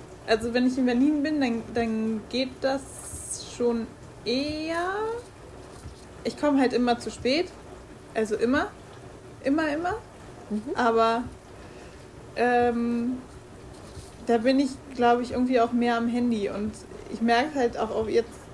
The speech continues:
Speaker 1: jetzt schon wieder, sobald ich auf Föhr bin, auch im Sommer, da liegt mein Handy halt den ganzen Tag irgendwo rum. Und dann denk ich bei den Berlin-Leuten, „Ja, da antworte ich in Ruhe drauf.“ Und dann <laughs> hab ich die Ruhe aber nicht.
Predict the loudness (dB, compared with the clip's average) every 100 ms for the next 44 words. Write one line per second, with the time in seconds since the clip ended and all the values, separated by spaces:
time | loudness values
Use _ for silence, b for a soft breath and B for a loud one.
0 | 2 2 2 -2 0 2 0 0 2 2
1 | 2 -2 -2 0 2 2 0 -2 -2 -2
2 | 0 0 0 -2 -4 B B -4 0 0
3 | 0 0 2 4 4 2 0 -2 0 0
4 | -2 -2 -4 0 0 2 4 4 2 0
5 | -8 -18 -18 -18 -18 -18 -18 -18 -18 -18
6 | -6 2 4 4 -2 -12 -16 -8 2 2
7 | 4 2 0 -2 -2 2 4 6 4 6
8 | 4 4 4 4 4 6 4 2 0 0
9 | -2 -2 0 2 2 2 2 2 0 -2
10 | 2 2 2 0 -4 -6 -8 -6 -4 -2
11 | 2 2 2 0 -4